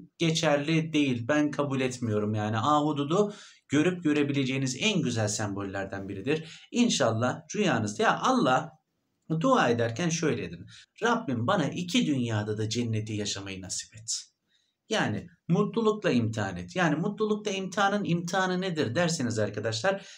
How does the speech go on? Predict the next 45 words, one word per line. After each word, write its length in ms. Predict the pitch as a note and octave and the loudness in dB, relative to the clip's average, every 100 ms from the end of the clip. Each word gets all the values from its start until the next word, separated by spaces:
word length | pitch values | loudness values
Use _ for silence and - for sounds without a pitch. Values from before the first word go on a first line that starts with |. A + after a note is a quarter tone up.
| - | -10
insan 440 | F3 A#3+ A#3+ G#3 C3 | 0 2 4 2 0
mutluyken 680 | D#3+ - A3+ G#3 D#3+ E3 D#3+ | -2 -4 -4 0 0 2 2
Allah'a, 520 | D#3+ E3 E3 D3+ B2 | 2 4 2 0 0
dini 300 | D#3+ D#3+ D#3+ | 0 2 0
aklına 380 | C#3 - C3 B2+ | -2 -2 -2 -2
getirmez. 840 | A2+ A2 A#2+ A2 G#2 - - - _ _ _ _ | -2 -4 -4 -2 -2 -2 -6 -10 _ _ _ _
Yani 280 | D3+ C#3+ A#2+ | -2 -2 -2
dikkat 340 | F#3 F3+ G#3 D3+ | -6 -2 0 2
edin, 180 | A#2 | 0
mutlu 340 | B2+ E3 E3+ G#3+ | 0 -2 -2 -2
insanların 560 | G#3 G3+ F#3 F3 E3+ | 0 0 0 2 2
aklına 400 | F3+ F3 E3+ F3 | 0 0 0 2
Allah 380 | E3 D#3+ E3 E3 | 2 2 0 0
pek 220 | E3 D#3+ - | -2 -2 0
gelmiyor. 720 | D#3+ C#3+ G#2+ E2 - - _ B2+ | 0 0 -2 -4 -6 -10 _ -4
Yani 340 | C3 C3+ A#2 - - - | -2 -2 -4 -10 -20 -2
yaratıcı 480 | C3+ D#3+ F3 F3 E3 | 2 4 4 2 2
gelmiyor. 560 | D#3+ D3+ B2 F#2+ F#2+ | 4 2 2 -2 -2
Daha 240 | D3 F3+ F#3+ | 0 0 0
çok 200 | D3 - | -2 0
arkadaşlar 580 | A#2 A2+ A#2 A#2+ D#3+ C#3 | -2 0 -2 0 0 0
acı 220 | C3+ C#3+ | -2 -2
çeken, 360 | D#3 C3 B2 A2+ | -2 -2 -2 -2
zor 340 | A2 D#3 D#3 | 2 2 2
durumda 400 | C3+ C3 A#2 G#2 | 0 0 2 0
insanlar. 880 | G#2+ A#2 G#2+ G#2 G2+ F#2+ - - - | 0 -4 -2 -4 -4 -8 -10 -18 -6
Hani 160 | C3+ C#3 | -4 -2
filmleri 480 | D#3 D#3+ E3 E3 D#3+ | 0 2 4 4 2
de 80 | |
izlediğiniz 540 | D#3 D3+ D#3 D#3 E3+ D#3+ | 0 0 -2 0 0 0
zaman 320 | D#3 D3+ C3 | 0 0 0
böyle 160 | D3 C3+ | 0 2
yalıda 340 | C#3+ D#3 E3+ | 2 0 2
yaşayan 380 | E3 D#3+ D#3 D3+ | 2 2 2 0
insanların 480 | D3 D#3 D3+ D#3 C#3+ | 0 0 0 0 2
ağzından 480 | D3+ C#3+ D#3+ D#3 | 2 2 2 2
"Allah'ım 480 | C#3+ D#3 D#3 D#3+ D3+ | 4 2 4 2 4
yardım 360 | D3 D3+ D3+ E3 | 4 2 2 0
et" 140 | D#3+ | 0
kelimesi 440 | D#3 D3 D3 C#3+ D#3+ | 0 0 0 0 2
ne 80 | |
zaman 260 | E3 D#3 A#2+ | 2 2 2
çıkıyor 360 | A#2+ A#2 A2 A2 | -2 -4 -4 -2
filmde 380 | C3 C#3+ D#3 | -2 0 0
bile? 400 | B2 D3 B3 - | 2 0 0 -4